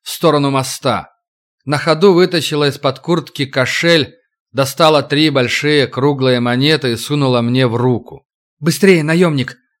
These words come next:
Надо уйти за мост, пока они не появились. Дальше кивок и серая гарь, они не будут знать, куда мы свернули».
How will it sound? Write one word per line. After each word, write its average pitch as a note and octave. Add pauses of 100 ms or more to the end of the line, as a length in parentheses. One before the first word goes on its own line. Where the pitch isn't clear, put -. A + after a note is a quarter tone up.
(100)
Надо F3
уйти F3
за D#3
мост, F3
пока D#3
они D#3
не D#3
появились. D#3+ (340)
Дальше D#3
кивок E3
и C#3
серая D3+
гарь, D3 (200)
они F3+
не F#3+
будут D#3
знать, D3+
куда C#3+
мы C3+
свернули». D3+